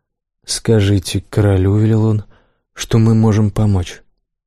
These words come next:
если он нам позволит». Фаронис направился к двери. «Лорд Солинор», — окликнула она его. «Наш штандарт». Он посмотрел на резную фигурку в руке, как будто совсем забыл о ней.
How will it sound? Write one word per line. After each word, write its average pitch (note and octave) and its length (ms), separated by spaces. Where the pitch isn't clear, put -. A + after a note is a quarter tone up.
если G#2+ 260
он G#2+ 120
нам G#2+ 160
позволит». G2+ 760
Фаронис G#2+ 500
направился G#2 480
к G2 60
двери. G2 440
«Лорд A#2+ 360
Солинор», — A2+ 640
окликнула G#2+ 480
она G2+ 160
его. G2 280
«Наш A2+ 480
штандарт». A#2+ 760
Он C3 180
посмотрел B2 680
на A#2+ 100
резную A2+ 300
фигурку A2+ 400
в G#2+ 40
руке, A2+ 300
как A2+ 140
будто A#2 220
совсем A#2 400
забыл G#2+ 380
о F#2 80
ней. - 280